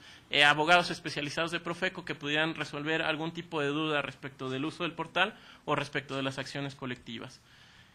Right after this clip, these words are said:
Eh, particularmente en el área de, de interacción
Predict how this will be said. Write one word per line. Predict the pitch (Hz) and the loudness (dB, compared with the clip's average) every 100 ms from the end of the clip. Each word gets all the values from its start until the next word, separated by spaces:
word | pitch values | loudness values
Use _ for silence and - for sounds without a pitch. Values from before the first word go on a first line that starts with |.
| _ | _
Eh, | - 165 170 175 | 2 6 6 4
particularmente | 180 196 202 226 254 254 254 247 226 151 | 0 0 0 2 4 2 0 -2 -2 -4
en | 160 160 | -2 0
el | 170 | 4
área | 202 214 | 4 4
de, | 208 190 | 0 -2
de | 135 147 | -4 -4
interacción | 147 147 143 - - 190 196 190 | -2 -2 -2 -2 2 2 2 -2